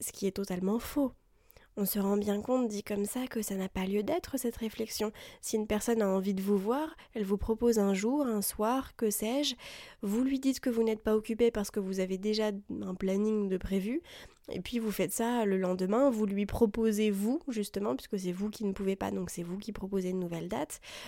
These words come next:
de le voir la semaine prochaine ou le jour d'après.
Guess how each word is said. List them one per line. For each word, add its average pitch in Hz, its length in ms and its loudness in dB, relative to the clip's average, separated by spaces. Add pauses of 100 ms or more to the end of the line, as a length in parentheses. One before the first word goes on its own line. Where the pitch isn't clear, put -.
(120)
de 196 100 6
le 180 100 2
voir 175 240 -2
la 196 140 0
semaine 185 180 -2
prochaine 190 500 0
ou 214 60 2
le 190 80 0
jour 208 220 -2
d'après. 277 400 -2